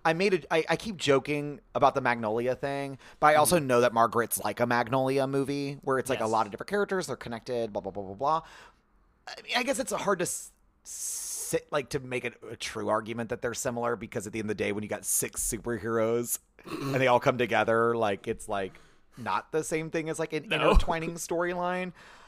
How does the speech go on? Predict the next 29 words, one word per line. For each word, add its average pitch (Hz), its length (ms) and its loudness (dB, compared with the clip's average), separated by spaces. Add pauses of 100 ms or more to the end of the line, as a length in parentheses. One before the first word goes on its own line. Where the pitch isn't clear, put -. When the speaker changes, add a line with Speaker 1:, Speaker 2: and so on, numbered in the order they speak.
(140)
Speaker 2:
No. 131 120 -6
Speaker 1:
Um, 143 560 4 (100)
but, 202 220 8
I 214 60 4
mean, 208 320 -6 (180)
yeah. 170 640 2 (1300)
Yeah, 196 280 4
I 160 120 4
just, 160 180 -6
like, 196 140 2
<laughs> 180 60 -10
uh, 196 40 -6 (1120)
you 254 120 -10
know, 254 400 2
like, 226 300 -4 (500)
I 233 60 8
don't 220 120 8
know. 180 160 10
Uh, 190 200 6
let's 208 220 0
think 240 140 -6
of 214 60 -6
some 220 140 4
long 214 220 8
movies 147 340 2
here, 139 240 6
you 139 120 0
know? 160 200 4 (420)
Speaker 2:
Yeah. 320 280 -2